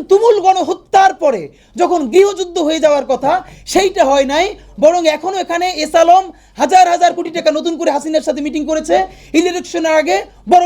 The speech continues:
বড় ফিগারকে এখানে অ্যাসাসিনেশন করা হবে, গুপ্ত হত্যা করা হবে। পুরো এখানে ভারতীয় আধিপত্যবাদ এখানে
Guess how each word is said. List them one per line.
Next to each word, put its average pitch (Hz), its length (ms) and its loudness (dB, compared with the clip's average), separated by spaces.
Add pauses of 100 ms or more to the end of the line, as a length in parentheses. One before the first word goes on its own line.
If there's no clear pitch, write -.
বড় 330 280 -2
ফিগারকে 302 380 -2
এখানে 311 220 0 (260)
অ্যাসাসিনেশন 277 600 -2
করা 247 160 4
হবে, 208 160 -2
গুপ্ত - 240 -8
হত্যা 254 220 -2
করা 196 180 -2
হবে। 147 160 -12 (640)
পুরো 392 200 4 (120)
এখানে 381 200 2 (140)
ভারতীয় 339 300 0 (100)
আধিপত্যবাদ 349 580 0 (100)
এখানে 339 200 -2